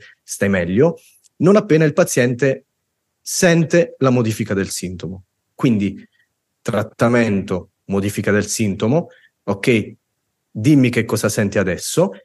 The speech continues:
e secondo te cosa è successo? Cosa sono in grado di fare io con le mie mani che non sei in grado tu di fare con, eh, l'utilizzo di una pallina per massaggio,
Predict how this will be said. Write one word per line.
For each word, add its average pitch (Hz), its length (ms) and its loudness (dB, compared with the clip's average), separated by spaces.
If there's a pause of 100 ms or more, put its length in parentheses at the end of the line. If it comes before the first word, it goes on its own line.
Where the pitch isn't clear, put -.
(140)
e 123 320 0
secondo 175 640 2
te 143 260 0
cosa 151 300 0
è - 20 2
successo? - 720 -8 (420)
Cosa 165 360 4
sono 143 420 2
in 139 140 0
grado 127 300 2
di 117 100 2
fare 110 280 0
io 104 140 -2
con 113 120 -4
le 120 60 0
mie 160 140 0
mani 131 420 -2
che 127 380 -2
non 127 240 -2
sei 123 240 -2
in 123 80 2
grado 113 320 2
tu 113 140 -6
di 110 120 -2
fare 101 440 -2
con, 120 380 2
eh, 92 1040 -4
l'utilizzo 110 480 2
di 104 80 2
una 104 140 0
pallina 107 320 0
per 95 140 -4
massaggio, 117 720 0